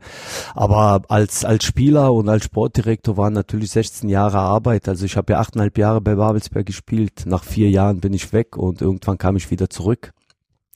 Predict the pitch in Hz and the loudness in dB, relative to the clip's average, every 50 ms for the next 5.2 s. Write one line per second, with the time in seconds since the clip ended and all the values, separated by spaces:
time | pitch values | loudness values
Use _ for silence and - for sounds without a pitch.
0 | - - - - 101 - - 104 104 110 - - - 107 113 - - 131 117 95 | -18 -8 -6 -4 -4 -2 0 0 0 0 0 0 0 0 2 2 2 2 2 0
1 | - _ - - 92 - - 101 - - - 110 - - 104 104 110 107 - - | -2 _ -4 -4 -4 -2 -2 -4 -2 -4 -6 -6 -2 0 2 2 2 0 -2 -8
2 | - - - 87 87 95 - - - 92 90 98 98 98 98 - - - - - | -10 -8 -4 -2 -2 -2 -2 0 0 0 2 4 4 2 2 0 -4 -12 -10 -6
3 | - - - - 101 - - 110 90 98 101 95 - - 104 101 104 101 95 95 | -4 -2 0 0 0 0 -2 -2 0 0 0 0 0 -2 -2 0 0 2 2 2
4 | 98 - - - 98 - - - 98 101 95 85 95 92 90 - - 95 87 92 | 0 -2 -4 -8 -10 -8 -8 -6 -6 -4 -4 -4 -4 -4 -4 -4 -6 -6 -4 -4
5 | 92 90 90 | -4 -4 -4